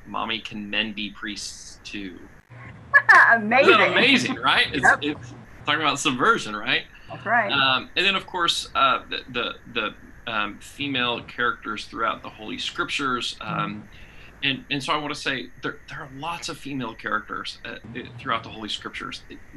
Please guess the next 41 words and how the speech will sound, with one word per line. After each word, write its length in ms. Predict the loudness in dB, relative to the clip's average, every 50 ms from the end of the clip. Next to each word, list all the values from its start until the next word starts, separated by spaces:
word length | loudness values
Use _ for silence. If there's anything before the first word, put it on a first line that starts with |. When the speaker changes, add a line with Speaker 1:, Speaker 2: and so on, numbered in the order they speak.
| -16 -14 -12
Speaker 1:
really 380 | -12 -10 -8 -8 -6 -8 -8 -10 -12 -16 -14
crucial, 500 | -8 -4 -2 -2 -2 -2 -4 -4 -6 -6
important, 680 | -6 -8 -10 -10 -12 -10 -6 -2 0 0 0 0 -2 -6 -14 -20 -20 -20 -20 -20 -20 -20 -20 -18 -14 -12
critical 500 | -10 -6 -2 -2 -2 -2 -2 -4 -6 -6
folks. 560 | -2 -2 -2 -2 -2 -4 -8 -10 -10 -10 -12 -14 -18 -18 -18 -18 -8 -2
Um, 540 | 2 4 4 4 4 4 2 0 -2 -6 -12 -8 -4 -4
and, 160 | -4 -2 0 -2
and 160 | -2 0 0
so 380 | 2 4 4 4 2 0 -2 -2 0
I, 100 | 0 0 0
I 80 | -2 -2
do 240 | 0 2 2 4 4
want 280 | 2 0 0 -2 -4 -6
to, 180 | -4 -4 -4 -4
to 240 | -6 -10 -12 -12
continue 680 | -10 -8 -6 -6 -6 -6 -6 -6 -6 -4 -2 -2 -4 -4
to 120 | -4 -4
raise 320 | -4 -2 -2 -2 -4 -4 -6
those 240 | -6 -6 -6 -6 -6 -4
up. 200 | -4 -4 -4 -4 -6
And 140 | -4 -4 -4
if 120 | -4 -4
you 100 | -6 -6
have 180 | -4 -4 -2 -2
any 120 | -2 -4
questions 520 | -6 -6 -4 0 2 2 2 2 0 -2 -2
about 240 | -2 -2 -2 -2 -2 -4
who 140 | -4 -4
some 200 | -2 -2 -2 -2
of 60 | -2 -2
those 140 | -2 -4
characters 460 | -4 -2 0 0 0 -2 -4 -6 -6 -8
were, 580 | -8 -6 0 4 8 8 8 8 8 4 2 -2 -10 -18 -18 -18 -20 -20 -20 -20 -20 -20 -20 -20 -16 -6
Kim 140 | -2 0 2
and 80 | 4 4
I 120 | 4 4
would 180 | 4 2 -2 -4
be 220 | -4 -6 -6 -6 -8
more 540 | -10 -8 -6 -6 -4 0 2 2 4 4
than 140 | 4 2 0
happy 500 | -2 -2 -2 -2 -2 -4 -6 -12 -12 -12